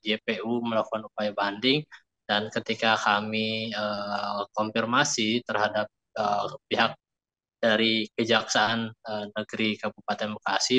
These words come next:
bahwa pihaknya sejak, eh, persidangan pada minggu lalu telah diberi waktu selama satu pekan untuk melakukan langkah hukum atau upaya, eh,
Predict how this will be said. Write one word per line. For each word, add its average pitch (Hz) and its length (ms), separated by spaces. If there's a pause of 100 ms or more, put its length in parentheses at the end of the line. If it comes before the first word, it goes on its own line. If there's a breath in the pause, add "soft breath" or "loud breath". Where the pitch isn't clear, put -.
bahwa 110 480 (560)
pihaknya 131 560
sejak, 120 640
eh, 107 240
persidangan 110 640
pada 107 240
minggu 104 240
lalu 104 640
telah 104 240
diberi 107 640
waktu 110 480
selama 113 400
satu 110 320
pekan 113 320
untuk - 160
melakukan 107 400
langkah 104 560 (640)
hukum 127 640
atau 107 400
upaya, 107 400
eh, 104 580